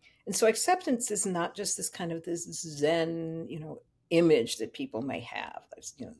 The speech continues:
"Oh, I'm gonna sort of sit and meditate in a corner and, and be all happy about everything." Acceptance is sort of facing the truth and saying, "Yep, this is <laughs> tough and it's rotten, and I'd much rather be in Cancun on the beach, but this is where I am."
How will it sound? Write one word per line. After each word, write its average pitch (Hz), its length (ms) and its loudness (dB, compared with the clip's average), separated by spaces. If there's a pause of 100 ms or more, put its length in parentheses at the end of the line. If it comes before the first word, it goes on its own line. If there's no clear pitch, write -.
(180)
"Oh, 165 60 -8
I'm 151 100 -8
gonna 131 180 -8
sort - 220 -10
of 135 80 -8
sit - 240 -6
and 143 100 -4
meditate 156 420 -4
in - 60 -16
a 135 60 -12
corner 143 400 -4
and, 131 160 -6
and 131 280 -4
be 147 120 -2
all 139 160 0
happy 147 360 -4
about 120 200 -4
everything." 127 380 -8 (320)
Acceptance 330 560 -2
is 226 120 -6
sort 208 140 -8
of 190 80 -10
facing 208 400 -6
the 226 100 -2
truth 349 360 -6
and - 100 -16
saying, - 240 -10
"Yep, - 380 -6
this 330 200 -6
is - 160 -2
<laughs> - 20 -8
tough - 360 2
and 175 160 4
it's 131 160 -4
rotten, 170 540 0
and 165 140 0
I'd 170 140 0
much 214 200 -2
rather 180 260 -2
be 190 200 -8
in 180 100 -6
Cancun 170 460 -8
on 165 100 -6
the 233 60 -2
beach, - 440 0
but - 260 0 (720)
this 160 220 0
is 147 160 -8
where - 160 -4
I - 180 -8
am." - 80 -4